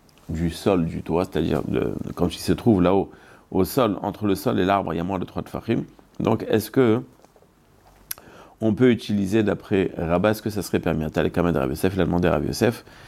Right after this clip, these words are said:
Vécharele, il lui a permis. Amar Abacha Bar Tafshat, Vécharele, que Rabat Charele. Quand il t'a permis, c'est comme Rabat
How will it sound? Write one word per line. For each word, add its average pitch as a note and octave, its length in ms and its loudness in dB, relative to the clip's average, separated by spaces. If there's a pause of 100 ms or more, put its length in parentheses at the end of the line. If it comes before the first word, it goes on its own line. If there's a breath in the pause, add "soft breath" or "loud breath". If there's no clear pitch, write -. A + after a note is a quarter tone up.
(200 loud breath)
Vécharele, C#3 580 2
il A2+ 100 -2
lui B2 80 2
a B2 60 2
permis. B2 320 -2 (280)
Amar F#2 220 2
Abacha G2 240 0
Bar - 160 -2
Tafshat, G2 260 -2
Vécharele, B2+ 460 0
que C#3 100 -4
Rabat C#3+ 180 -6
Charele. F#2 400 -6
Quand A2+ 100 -4
il G#2 60 -2
t'a G2+ 120 -2
permis, C3 240 -2
c'est C3 120 -8
comme A#2 180 0
Rabat G2 280 0